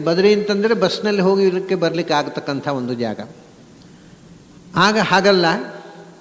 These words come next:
ಅದು ಬಹಳ ದುರ್ಗಮವಾದಂಥ, ಕಾಲು ನಡಿಗೆಯಿಂದ ಮಾತ್ರ ಹೋಗ್ಲಿಕ್ಕೆ ಸಾಧ್ಯವಾಗಿದ್ದ ಪ್ರದೇಶ. ಯಾಕೆಂದ್ರೆ ಇದು ಯಾವುದು ಯುಗಾಂತರದ ಕಥೆ. ಈಗ,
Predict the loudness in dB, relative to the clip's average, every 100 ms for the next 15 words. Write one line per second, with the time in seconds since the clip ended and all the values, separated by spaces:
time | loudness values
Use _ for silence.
0 | -20 -20 -20 -20 -20 -20 -20 -20 -20 -20
1 | -8 -2 2 2 2 -4 -6 -4 -2 0
2 | 0 0 2 4 2 0 -2 -4 -4 -6
3 | -8 -10 -4 0 0 0 0 0 -2 -2
4 | -2 -4 -4 -2 -2 -2 -6 -6 -6 -8
5 | -4 -4 -4 -4 -6 -6 -6 -8 -10 -18
6 | -20 -20 -20 -20 -20 -20 -20 -20 -20 -20
7 | -20 -10 -6 -2 -2 0 0 -2 -4 -10
8 | -18 -20 -20 -20 -20 -20 -20 -20 -20 -20
9 | -20 -10 -4 0 2 2 2 2 2 0
10 | 2 2 2 0 0 -4 -6 -6 -8 -10
11 | -20 -20 -20 -20 -20 -20 -20 -20 -20 -20
12 | -20 -16 -2 0 2 2